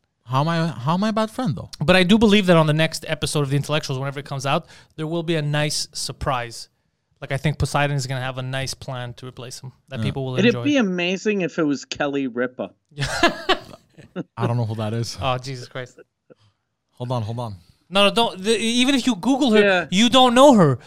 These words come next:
Speaker 2: So it's not gonna be
Speaker 3: Yeah.
Speaker 2: funny to you. He's still
Speaker 3: It's
Speaker 2: fucking doing it.
Speaker 3: Regis, uh, it's Regis and
Speaker 2: Regis and
Speaker 3: Kelly
Speaker 2: Kelly in the
Speaker 3: and
Speaker 2: morning.
Speaker 3: Kathy Lee. And
Speaker 2: Yeah.
Speaker 3: she was a morning show. Uh,
Speaker 2: But
Speaker 3: I
Speaker 2: you
Speaker 3: think
Speaker 2: see,
Speaker 3: she's probably still
Speaker 2: she
Speaker 3: on,
Speaker 2: still
Speaker 3: right?
Speaker 2: is, yeah.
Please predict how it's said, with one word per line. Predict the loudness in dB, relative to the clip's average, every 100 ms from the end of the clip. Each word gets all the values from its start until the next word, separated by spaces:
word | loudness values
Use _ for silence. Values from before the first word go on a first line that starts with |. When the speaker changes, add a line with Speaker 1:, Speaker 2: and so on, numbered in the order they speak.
| -12
Speaker 2:
So | 0 2
it's | 4
not | 4 4
gonna | 4
be | 2
Speaker 3:
Yeah. | 2
Speaker 2:
funny | 2 2
to | 4
you. | 2
He's | 2 0
still | 2 2
Speaker 3:
It's | 4
Speaker 2:
fucking | 0 0
doing | 2 2
it. | 2 0
Speaker 3:
Regis, | -4 -4 -6
uh, |
it's | -4 -4 -6 -8
Regis | -4 -2 -2 0 -2 -2
and | -2
Speaker 2:
Regis | -2
and | 0
Speaker 3:
Kelly | 4
Speaker 2:
Kelly | 4 4 4
in |
the | 2
Speaker 3:
and |
Speaker 2:
morning. | 0 0 -2
Speaker 3:
Kathy | -2 -2
Lee. | -2 -2 0 0
And | -2
Speaker 2:
Yeah. | -2 -4 -10 -18 _
Speaker 3:
she | -4 0
was | 2
a | 2
morning | 0 0 0 -2
show. | -4 -2 -2 -2
Uh, | -4 -6 -8 -6
Speaker 2:
But | -4 0 4
Speaker 3:
I |
Speaker 2:
you | 4
Speaker 3:
think | 4
Speaker 2:
see, | 2
Speaker 3:
she's | 0 -2
probably | 0 0 0 -4
still | -4 -4 -4
Speaker 2:
she |
Speaker 3:
on, | -4
Speaker 2:
still | 0 4 6
Speaker 3:
right? | 6
Speaker 2:
is, | 6
yeah. | 4 4